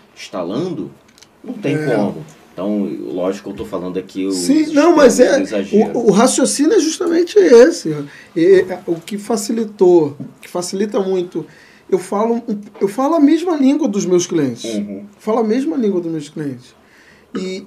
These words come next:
Speaker 2: e, e, e, e isso facilita pra mim, facilita para o cliente, facilita pro juiz julgar, porque eu faço uma, eu faço uma exposição resumida das situações, eu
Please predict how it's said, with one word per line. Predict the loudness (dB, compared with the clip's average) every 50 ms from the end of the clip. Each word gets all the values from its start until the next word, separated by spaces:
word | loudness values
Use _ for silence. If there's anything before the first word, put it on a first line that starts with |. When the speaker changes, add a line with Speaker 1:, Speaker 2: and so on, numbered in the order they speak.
| -18 _ -18 -12 -8
Speaker 2:
e, | -6
e, | -4 -4 -4 -4 -4 -2 -2 -2 -2 -4 -6 -8
e, | -8 -4 -2 -2 -2 -2
e | -4 -6 0 2
isso | 2 2 2 -2 -6
facilita | -4 -4 -4 -4 -4 -6 -6 -4 -4 -2 -2 0 0 -2 -2 -2 -4
pra | -8 -6 -6 -4 -2 -2 0
mim, | 0 0 -2 0 0 0 -2 -2 -6 -12 _ _ _ _ _ _ _ _ _ _ _ _ _ _ _ _ _ _
facilita | -16 -8 -6 -4 -4 -4 -2 -2 -2 -2 0 -2 -2
para | -4 -6 -6 -4 -2 -2 -2 -2
o | -4 -4
cliente, | -4 -2 0 0 0 0 -2 -4 -8
facilita | -10 -6 -6 -6 -4 -4 -4 -4 -2 -4 -4 -4 -4 -6 -6 -8 -14 _ _ _ -2
pro | 2 2 2 2
juiz | 2 2 2 2 4 4 2 0 0 0 0
julgar, | 0 0 0 -2 -2 -4 -4 -4 -4 -6 -6
porque | -6 -8 -8 -6 -6
eu | -8 -8
faço | -8 -6 -6 -4 -2 -2 -4 -4 -6
uma, | -6 -4 -4 -2 -2 -2 -4 -4 0
eu | 0 2 2 0 -2 -12 -18 -20 _
faço | _ _ -20 -12 -8 -8 -6 -6 -6
uma | -6 -6
exposição | -6 -8 -2 2 2 2 2 0 -2 -6 -4 -2 0 0 2 0 -2 -4 -8 -14 -20 -20 _ _ -20 _ -14
resumida | -2 2 4 4 4 2 2 2 2 2 2 2 4 4 4 4 2 0
das | 0 2 2 0
situações, | 0 -4 -10 -8 -6 -6 -6 -8 -8 -6 -4 -4 -4 -2
eu | -2 -4 -4 -6